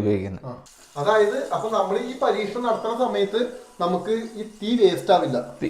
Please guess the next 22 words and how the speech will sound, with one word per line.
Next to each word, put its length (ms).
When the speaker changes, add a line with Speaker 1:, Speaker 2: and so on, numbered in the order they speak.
Speaker 1:
തീ 80
വേസ്റ്റ് 280
അല്ല, 100
കുക്ക് 200
ചെയ്യുന്ന 300
തീ 140
കുക്കിങ്ങിലേക്ക് 800
തന്നെ 200
കിട്ടിക്കോളും. 400
Speaker 2:
കിട്ടിക്കോളും. 400
Speaker 1:
വേ-, 0
Speaker 2:
ബാക്കി 340
സൈഡിൽ 240
കൂടെ 120
നമ്മുടെ 240
പരീക്ഷണം 300
നടന്നോളും. 280
Speaker 1:
നടന്നോളും. 380
ഇതാണ് 260
നമ്മുടെ 260
ഡിവൈസ്. 300
Speaker 2:
ആ. 40